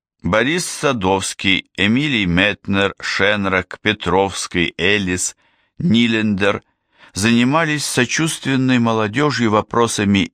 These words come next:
ритмики, историей немецкой романтики, русской лирикой, эстетикой Гете и Рихарда Вагнера, Бодлером и французскими символистами,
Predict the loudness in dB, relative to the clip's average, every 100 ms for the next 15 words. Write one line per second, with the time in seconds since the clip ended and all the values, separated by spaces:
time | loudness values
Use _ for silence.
0 | -2 0 -2 -2 -4 -4 -6 -12 _ _
1 | -20 -18 -2 -2 0 2 4 4 2 0
2 | -4 -2 2 2 2 -2 0 2 2 2
3 | 0 0 -4 -6 -8 -14 -14 _ _ _
4 | 0 0 0 0 2 2 2 2 0 0
5 | 0 0 0 -4 -2 -2 0 -2 0 0
6 | 0 0 0 0 0 0 -2 -2 0 -2
7 | 0 -2 0 0 0 -2 -4 -8 -8 -6
8 | -2 0 2 2 2 0 0 -2 _ _
9 | _ -2 0 2 0 0 -2 0 2 2
10 | 2 2 2 2 0 -2 0 -2